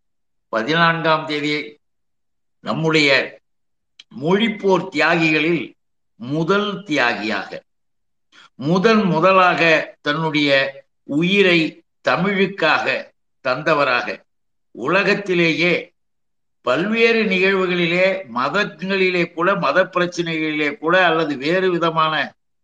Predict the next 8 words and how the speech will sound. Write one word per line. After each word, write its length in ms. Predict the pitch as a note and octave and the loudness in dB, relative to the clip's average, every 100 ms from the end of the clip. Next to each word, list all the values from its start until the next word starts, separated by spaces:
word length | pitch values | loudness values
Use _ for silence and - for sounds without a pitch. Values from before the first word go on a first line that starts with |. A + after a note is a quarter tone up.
| - | -6
நிகழ்வுகளிலே 520 | D3+ D#3+ D#3 D#3+ F#3 A#2 | 2 2 2 0 0 0
உணர்ச்சி 420 | D3 F#3 F#3 F#3 | 0 0 0 0
வயப்பட்டு 640 | F3 E3+ D#3+ D3+ C#3+ - G#3 C#3 | 0 0 0 -4 -4 -4 -4 -2
இறந்து 340 | C#3+ F3 F3 | 0 2 0
போனதாக 480 | D3+ D#3 D3+ D3 C#3+ | 0 0 0 0 0
நாம் 220 | C#3 A#2+ A2 | 0 -2 0
பார்த்திருக்கிறோம். 680 | C3+ C3+ C3+ B2 B2+ A#2 G2 - | -2 -2 -12 -8 -4 -4 -4 -8
ஆனால் 380 | A#2+ B2 A2 | -4 0 -2